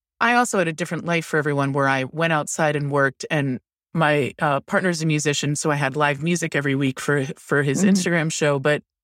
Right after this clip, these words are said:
Speaker 1: the, like, stretching everything and being really intentional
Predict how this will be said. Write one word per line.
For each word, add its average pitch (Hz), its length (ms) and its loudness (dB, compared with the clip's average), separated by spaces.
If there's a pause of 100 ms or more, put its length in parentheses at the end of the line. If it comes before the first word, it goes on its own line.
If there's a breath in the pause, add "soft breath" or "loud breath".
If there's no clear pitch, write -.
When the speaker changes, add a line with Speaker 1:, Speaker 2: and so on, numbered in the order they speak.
(380)
Speaker 1:
the, 180 280 4
like, 151 320 -2
stretching 226 840 -2
everything 170 840 -2
and 151 220 -4
being 156 320 -2
really 180 360 2
intentional 151 880 0